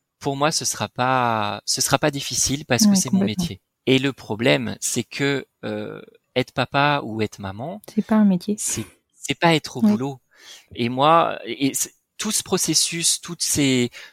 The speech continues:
Speaker 1: tout-, tous ces rendez-vous de construction de projets aident à ça,
Speaker 2: Mhm.
Speaker 1: aident à faire mûrir le projet. Parce que au départ, je suis partie du, du postulat que, euh, je pourrais m'occuper d'un enfant handicapé,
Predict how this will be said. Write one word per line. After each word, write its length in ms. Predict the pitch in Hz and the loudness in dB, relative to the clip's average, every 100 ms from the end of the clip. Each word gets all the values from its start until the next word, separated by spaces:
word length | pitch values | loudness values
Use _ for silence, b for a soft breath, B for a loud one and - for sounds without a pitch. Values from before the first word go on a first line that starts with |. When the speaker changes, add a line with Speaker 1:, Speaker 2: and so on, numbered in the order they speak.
| B - | B -16
Speaker 1:
tout-, 180 | 135 127 - | -12 -8 -8
tous 80 | - | -4
ces 160 | - 104 | -2 -2
rendez-vous 680 | 117 117 120 123 127 127 123 | -2 0 -2 -2 -8 -8 -8
de 120 | 110 | -8
construction 720 | 123 117 - 123 - 131 120 | -6 -4 -4 -4 -6 -6 -8
de 100 | 107 | -10
projets 480 | - 110 110 151 - - | -8 -4 0 2 0 4
aident 220 | 151 151 | 6 6
à 60 | 117 | 2
ça, 220 | - 208 | 6 8
Speaker 2:
Mhm. 220 | 196 180 - - | 8 4 -2 0
Speaker 1:
aident 180 | 143 127 | 2 2
à 80 | 110 | -2
faire 200 | 127 113 - | -6 -14 -8
mûrir 200 | 123 117 | -6 -6
le 120 | 110 | -10
projet. 320 | - 107 110 | -10 -8 -6
Parce 180 | 107 - | -6 -8
que 120 | 104 B B B | -10 B B B
au 100 | 160 | 0
départ, 300 | 160 170 156 | 2 2 2
je 60 | - | 0
suis 100 | - | 0
partie 360 | - - 135 | 0 0 -8
du, 240 | 120 107 104 | -8 -10 -10
du 100 | 120 | -10
postulat 380 | 113 - 123 | -8 2 2
que, 160 | - 107 B B B B | 2 -6 B B B B
euh, 140 | 110 104 | -2 2
je 160 | 104 | 0
pourrais 280 | 104 135 147 | -2 0 0
m'occuper 360 | 131 110 107 113 | 0 -6 -2 -2
d'un 140 | 101 | -2
enfant 240 | 95 - 92 | -4 -10 -14
handicapé, 480 | 90 - - 170 | -14 -14 -10 -10